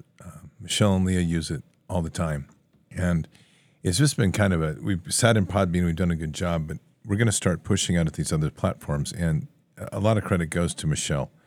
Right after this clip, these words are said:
She does it with them, and she's been really encouraging me to do the same and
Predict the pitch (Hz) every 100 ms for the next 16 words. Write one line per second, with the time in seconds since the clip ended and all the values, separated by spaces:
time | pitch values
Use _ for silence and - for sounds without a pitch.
0 | _ _ _ _ _ _ - - 87 90
1 | 90 82 82 101 76 80 85 87 92 -
2 | 87 80 - 73 - 80 82 82 80 80
3 | - 82 76 76 73 80 82 87 - 71
4 | 76 65 - 78 78 78 - _ _ _
5 | _ _ _ _ 92 82